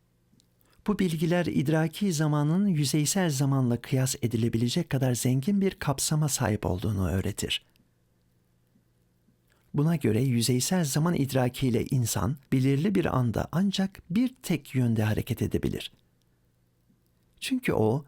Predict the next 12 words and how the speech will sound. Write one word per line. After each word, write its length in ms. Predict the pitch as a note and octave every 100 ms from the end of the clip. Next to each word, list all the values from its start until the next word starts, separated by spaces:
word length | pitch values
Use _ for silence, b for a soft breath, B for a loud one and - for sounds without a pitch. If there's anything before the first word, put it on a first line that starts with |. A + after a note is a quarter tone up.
| -
bütün 260 | C#3 - B3
idrakiyle, 720 | E3 C3 A#2 - B2 G#2+ G#2
fiil 540 | - - D#3 A3+ F3+
ve 80 | C3+
hareketleriyle 1040 | A2 A#2+ A#2 - - C#3 D#3 F#3 D#3+ C3 -
yüzeysel 580 | B2+ C3+ B2+ - A3 F3+
zaman 420 | C3+ C#3 E3+ E3
zorunluluklarına 1040 | - B2 B2 A#2 A2 G#2+ A2+ - G#2 G2
tabi 420 | - G2 G2 F#3
olarak 440 | D3+ - G#2 G#2 - _ _ -
geçmiş, 520 | A2+ - D#3+ - - _
şimdi 580 | - - F#3 C3+ A#2 D#3